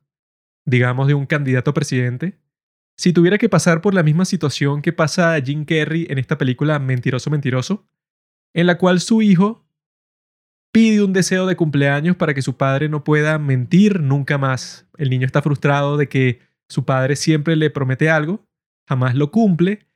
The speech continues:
En este caso no fue para su fiesta de cumpleaños, entonces él le pide a los dioses que por favor hagan que su padre no pueda mentir.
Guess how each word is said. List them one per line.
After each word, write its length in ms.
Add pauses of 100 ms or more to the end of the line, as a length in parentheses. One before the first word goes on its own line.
(280)
En 140
este 160
caso 280
no 160
fue 240
para 200
su 120
fiesta 320
de 80
cumpleaños, 540
entonces 360
él 120
le 100
pide 400
a 60
los 160
dioses 560 (420)
que 80
por 160
favor 420
hagan 240
que 80
su 160
padre 360
no 140
pueda 500
mentir. 480